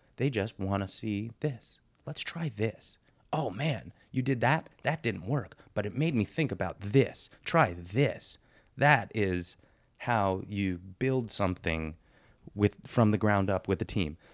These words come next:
So I either did that or I was dutiful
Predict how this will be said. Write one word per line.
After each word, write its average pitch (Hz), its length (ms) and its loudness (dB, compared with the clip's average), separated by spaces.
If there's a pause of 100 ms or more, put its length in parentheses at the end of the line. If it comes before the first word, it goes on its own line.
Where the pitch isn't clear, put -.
So 101 140 2
I 98 140 4
either 170 280 4
did 123 300 4
that 92 340 4 (420)
or 104 520 8 (640)
I 98 200 0
was 87 440 0 (840)
dutiful 135 640 10